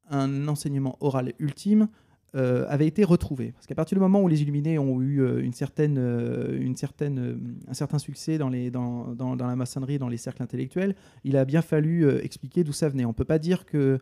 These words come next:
l'illuminisme, euh, est né il y a cinq ans dans la tête d'un professeur d'Ingolstadt. Il faut absolument que l'illuminisme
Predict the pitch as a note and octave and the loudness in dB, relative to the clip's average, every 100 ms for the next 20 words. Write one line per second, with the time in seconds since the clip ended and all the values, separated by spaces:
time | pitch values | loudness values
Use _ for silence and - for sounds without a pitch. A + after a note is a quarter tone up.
0 | - - C3 C#3 C#3+ C#3+ D3+ G3 - C3+ | -4 -14 -6 -2 2 2 2 0 0 -2
1 | A#2+ A#2+ _ - C#3 C#3+ E3 F3+ B2+ C#3+ | -2 -4 _ -4 0 4 4 2 2 2
2 | D3 - D#3+ - C#3+ E3+ C#3 B2 C#3 D#3 | 0 0 -2 0 -2 0 -2 -2 -2 -2
3 | C3+ B2 C#3 C3+ D#3+ D3+ C#3 C3 - A#2+ | -2 -6 -6 -6 -4 -2 -2 -4 -6 -10
4 | - _ _ _ C3+ - - - F#3 E3+ | -10 _ _ _ -20 -14 -12 -2 0 2
5 | F3 G#3+ - _ _ C#3+ C#3+ C#3+ D3 F3 | 2 0 -4 _ _ -2 0 2 2 2
6 | G#3 D#3 | 0 -6